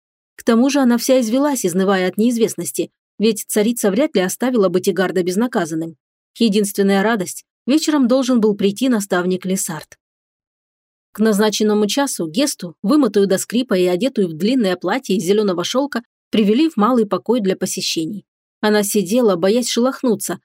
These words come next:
подавленная всем: переживаниями, этим непривычным платьем, атмосферой, страхом зацепить что-то и испортить. Ещё больше добавляли тоски те узкие туфли, что ей выдали вместо её растоптанных чувяков.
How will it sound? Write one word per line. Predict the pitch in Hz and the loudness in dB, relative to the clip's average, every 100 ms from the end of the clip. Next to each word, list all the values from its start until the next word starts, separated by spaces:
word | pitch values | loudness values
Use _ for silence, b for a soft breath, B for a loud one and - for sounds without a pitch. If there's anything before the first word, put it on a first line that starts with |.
| _ - | _ -4
подавленная | 262 254 247 240 254 | 0 2 2 2 2
всем: | 247 - 170 156 _ _ _ - | 0 -2 -4 -6 _ _ _ -2
переживаниями, | 311 269 208 180 196 196 185 170 - _ _ | 2 2 2 2 2 2 0 -4 -8 _ _
этим | 254 240 214 | -2 2 2
непривычным | 208 208 208 269 - 196 | 2 2 0 0 -2 -2
платьем, | 175 175 202 185 175 _ _ - | 0 -2 -4 -6 -8 _ _ -8
атмосферой, | 240 277 269 - 202 214 175 - | -2 0 -2 0 0 0 -2 -8
страхом | - 262 277 262 | -2 0 0 0
зацепить | 220 233 240 208 311 | 0 0 -2 -2 -4
что-то | - 190 196 | -2 -2 0
и | 233 285 | 0 0
испортить. | - 220 - - - _ _ _ _ | 0 -2 -2 -8 -12 _ _ _ _
Ещё | 262 240 226 | 0 0 2
больше | 202 254 - | 0 0 -2
добавляли | 185 190 202 220 214 | -2 0 2 2 2
тоски | 214 214 - 277 | 0 -4 -4 -4
те | 247 | -2
узкие | 254 247 - 277 | -2 -4 -4 -2
туфли, | 311 247 185 | -2 -2 -2
что | 180 208 | -2 0
ей | 208 | 2
выдали | 196 269 190 175 | 0 0 0 0
вместо | 175 220 - | 0 -2 0
её | 208 202 202 | 0 2 0
растоптанных | 202 269 254 214 208 | 0 -4 0 -2 -2
чувяков. | - 247 180 - 170 | -4 -4 -4 -6 -16